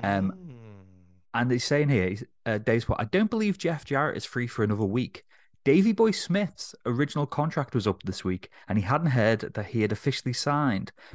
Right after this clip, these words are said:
Speaker 1: But he's certainly being pushed in W W F av-, as if he's in their long-term plans. Whoever number five is has to be a big name because he's gonna work a singles program with Sting. So more on that soon.
Speaker 2: It can't be Bulldog. We, we sat in on the meeting where he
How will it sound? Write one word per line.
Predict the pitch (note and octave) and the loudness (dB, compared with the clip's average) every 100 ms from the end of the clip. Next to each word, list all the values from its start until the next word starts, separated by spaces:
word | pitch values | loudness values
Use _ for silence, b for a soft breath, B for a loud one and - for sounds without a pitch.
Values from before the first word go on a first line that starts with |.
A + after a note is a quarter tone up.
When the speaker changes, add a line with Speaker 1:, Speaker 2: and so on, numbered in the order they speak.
| B - | B -2
Speaker 1:
But | A2 | -2
he's | - | 2
certainly | B2+ C3 F3 | 2 4 2
being | D#3 C#3+ D3 | 2 2 2
pushed | - A2+ - | 0 -2 -4
in | A2 | -6
W | G#2 G2+ | -4 -4
W | F#2+ G2+ | -2 0
F | F#2+ - - | 0 -2 -6
av-, | G2+ - _ - | -6 -6 _ -4
as | A2 | 0
if | G#2+ G2+ | 0 -2
he's | A2+ | -2
in | G2+ G2 | 0 0
their | G#2 | 0
long-term | F#2+ F#2+ - F#2+ F#2+ | -2 -4 -4 -6 -6
plans. | - B2 B2+ G#2 E2+ - - B B B | -4 -2 0 0 -6 -10 -18 B B B
Whoever | A#2+ C#3+ | 0 2
number | C#3+ C#3+ | 2 0
five | C#3 D3 C#3+ C#3+ | -2 -2 -2 0
is | G2 F#2 | -2 -4
has | - B2+ | -4 -4
to | - | -2
be | A#2+ | -4
a | |
big | A2+ C3 - | -2 -4 -2
name | G2 F#2+ | -4 -4
because | G2 - G2+ | -6 -4 -2
he's | F#2+ | 0
gonna | A2 A2+ | 0 2
work | A2 G#2+ | 0 -2
a | |
singles | A2+ C3+ C#3 D3 | -6 -4 -4 -4
program | - F#2+ F#2+ F#2+ F#2+ - | -6 -6 -4 -4 -6 -6
with | G#2+ - | -6 -6
Sting. | - - F3+ G#3+ C#4 D3 F#2+ - | -12 -6 -4 -2 -4 -4 -6 -8
So | - G2+ | -6 -4
more | G#2 G2+ G2 | 0 0 0
on | G2 | -2
that | A#2 | -8
soon. | - - G#3+ B3+ - | -10 -6 -6 -6 -10
Speaker 2:
It | - - | -14 -4
can't | A#3 D4 - | -2 0 -4
be | F3+ | -12
Bulldog. | - C#3+ C3+ E3+ F#3+ | -8 -8 -4 -4 -2
We, | A3+ | -6
we | G#3+ A3+ G3+ | -6 -6 -4
sat | A#3+ B3+ | -4 0
in | G#3 | -2
on | G#3 | 0
the | G3+ | -2
meeting | A3 C#4+ - G3 B2+ - D3 | -4 -4 -4 -4 -6 -12 -6
where | D#3 | -4
he | E3 | 0